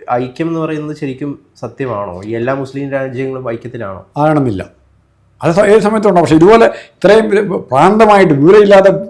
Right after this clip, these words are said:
Speaker 2: പോയി അങ്ങോട്ട് അടിച്ചിട്ട് ഇപ്പോ ആ-, ആയിരക്കണക്കിന് ആൾക്കാരെ കുരുതി കൊടുക്കുന്ന ഒരു രാഷ്ട്രീയം ആരും സ്വീകരിക്കുകയില്ല.
Speaker 1: ഉം.
Speaker 2: സിറിയ ഉണ്ടായിരുന്നു ഒരു പരിധി വരെ, കുറച്ചെങ്കിലും. ഇപ്പോ സിറിയയും മയപ്പെട്ടു, ഈജിപ്ത് പണ്ടേ മയപ്പെട്ടു, ജോർദാൻ മയപ്പെട്ടു,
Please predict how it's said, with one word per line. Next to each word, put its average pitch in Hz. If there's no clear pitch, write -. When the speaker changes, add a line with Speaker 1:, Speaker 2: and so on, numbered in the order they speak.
Speaker 2:
പോയി 185
അങ്ങോട്ട് 180
അടിച്ചിട്ട് 175
ഇപ്പോ 165
ആ-, 160
ആയിരക്കണക്കിന് 175
ആൾക്കാരെ 170
കുരുതി 151
കൊടുക്കുന്ന 175
ഒരു 151
രാഷ്ട്രീയം 156
ആരും 156
സ്വീകരിക്കുകയില്ല. 143
Speaker 1:
ഉം. 107
Speaker 2:
സിറിയ 185
ഉണ്ടായിരുന്നു 139
ഒരു 131
പരിധി 131
വരെ, 110
കുറച്ചെങ്കിലും. 127
ഇപ്പോ -
സിറിയയും 196
മയപ്പെട്ടു, 147
ഈജിപ്ത് 180
പണ്ടേ 180
മയപ്പെട്ടു, 147
ജോർദാൻ 185
മയപ്പെട്ടു, 143